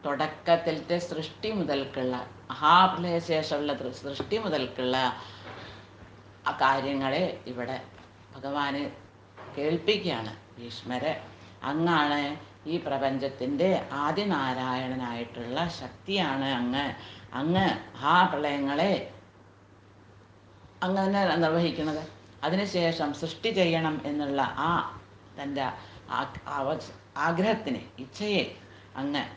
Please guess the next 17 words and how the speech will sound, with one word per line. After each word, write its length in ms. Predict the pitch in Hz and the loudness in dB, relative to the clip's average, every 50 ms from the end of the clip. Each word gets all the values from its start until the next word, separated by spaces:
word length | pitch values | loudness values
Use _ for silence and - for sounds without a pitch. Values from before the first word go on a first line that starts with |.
| - | 0
ആ 200 | 156 175 202 233 | 4 6 6 6
സമയത്ത് 440 | 233 190 180 165 160 156 151 - 160 | 6 4 4 4 4 4 2 2 0
മാത്രമാണ് 640 | 151 151 147 143 160 165 165 208 196 185 170 156 | 0 2 4 4 4 4 4 4 6 6 6 4
മായയെ 520 | 147 143 135 131 131 131 131 131 131 123 - - - - - - | 4 2 2 2 2 2 0 0 -2 -4 -6 -10 -14 -18 -18 -16
സ്വീകരിക്കുന്നത്. 880 | - - 131 127 127 160 160 165 165 175 180 185 180 180 185 175 180 - - - - - - - - - | -8 -4 -2 -2 0 0 0 0 0 0 0 0 2 4 4 2 2 -2 -8 -14 -18 -18 -18 -12 -6 -4
എന്നിട്ട് 580 | 139 151 160 160 156 - 190 196 202 180 - - - - - - - - - - - - - - - - - | -2 0 0 -2 0 2 4 6 6 6 6 4 -2 -10 -16 -18 -20 -20 -20 -20 -20 -20 -20 -20 -14 -6 0
ആ 200 | 139 156 180 208 | 4 6 6 6
സൃഷ്ടിയിൽ 720 | 208 214 202 175 - - - 170 165 165 139 - - - - - - - - - - - | 6 4 2 0 0 0 2 4 6 6 4 4 0 -4 -14 -18 -20 -20 -20 -20 -14 -6
വ്യാപരിച്ചപ്പോൾ 1080 | 147 160 165 160 170 175 185 226 220 196 - - 156 127 - 147 139 139 139 139 135 135 - - - - - - 123 | -2 2 4 6 6 6 6 4 2 0 0 -2 -2 -2 0 0 2 2 2 2 0 -2 -8 -14 -18 -20 -10 -4 0
അനന്തകോടി 1040 | 135 151 170 196 214 226 233 240 240 240 233 226 226 220 175 196 190 190 185 180 | 2 4 4 4 4 6 6 8 8 8 8 8 8 6 8 8 8 8 8 6
ബ്രഹ്മാണ്ടങ്ങളുടെ 1120 | 165 165 165 160 151 156 160 170 185 196 190 175 170 160 156 151 147 143 139 143 135 139 | 4 2 0 0 2 4 6 6 6 8 6 6 4 4 2 2 0 0 0 0 0 0
ഒരു 220 | 147 139 139 135 151 - - | -2 0 -2 -2 -4 -4 -4
പ്രവാഹം 680 | 165 160 156 156 151 160 165 170 190 196 214 202 185 | 0 2 2 4 4 6 8 8 8 8 6 4 4
തന്നെ 380 | 165 151 147 139 135 127 - - - - - - - - - - - - | 2 2 2 0 0 -2 -2 -6 -10 -16 -20 -20 -20 -20 -20 -18 -12 -8
അങ്ങ് 220 | 123 131 135 123 | -6 -4 -2 -2
അവിടെ 180 | 117 120 117 117 | -2 -2 -2 -4
പ്രകടമാക്കി. 1080 | - - 123 113 123 131 156 165 160 156 143 135 123 - 151 165 165 151 - - | -4 -6 -4 -2 -2 0 0 2 4 4 4 2 0 -2 0 2 2 2 2 -2